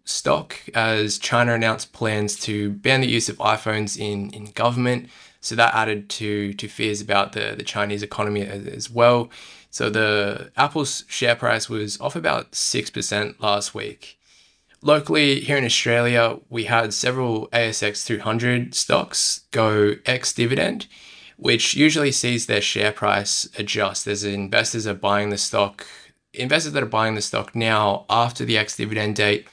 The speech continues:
they won't be entitled to the, to the recent dividend that, that was announced. So when a, a stock goes ex-dividend, effectively, if you're buying the stock, you, you're not, uh,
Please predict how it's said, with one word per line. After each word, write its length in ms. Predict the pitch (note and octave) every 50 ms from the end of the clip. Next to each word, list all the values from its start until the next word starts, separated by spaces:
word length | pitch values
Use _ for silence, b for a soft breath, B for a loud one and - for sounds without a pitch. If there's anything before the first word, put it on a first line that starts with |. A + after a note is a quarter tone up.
| b b b b b -
they 120 | - G#2+
won't 200 | A2 A#2+ C3+ C#3
be 80 | D3 D3+
entitled 520 | C3+ B2 A#2+ - - G#2+ G#2+ G#2+ G#2+ G#2
to 120 | G2+ - A2
the, 240 | G#2 G#2 G2+ G2+ G2
to 140 | G2+ -
the 100 | A2 G2+
recent 640 | G2 G2+ G2+ G2 - - G2+ G2+ G2+ G2+ G2+ - _ -
dividend 500 | - A2 G#2+ A2 G#2 - F#2 F#2+ G2 -
that, 220 | G#2 G2 - A#2
that 140 | A#2 G#2+ G#2
was 140 | G2+ G2 -
announced. 400 | G2 G2 G2 G2 F#2+ - - -
So 240 | - G#2+ G#2 G2+ G#2 B B B B B B B B B B B B B B
when 220 | - - C3+ C#3 D3
a, 220 | C#3 B2 - -
a 40 | B2
stock 240 | - - C3 B2+ B2
goes 240 | B2+ A#2+ A#2 A#2
ex-dividend, 640 | - A2+ A2 G#2+ - - B2 A#2+ B2 B2 B2 A#2+ A#2
effectively, 640 | A2 G#2+ G2+ - - A2+ A2+ - - G#2+ A2 G#2+ G2+
if 120 | G2+ G2+
you're 80 | A2 G2+
buying 300 | G#2 A#2 A2+ A2+ A2+ A2+
the 80 | G#2
stock, 320 | G#2 - - A2 G2+ G2+ G#2+
you, 140 | G#2 G2+
you're 180 | G#2 G2+ G2+ G#2
not, 200 | G#2 G#2 G#2 -
uh, 100 | G#2 G2+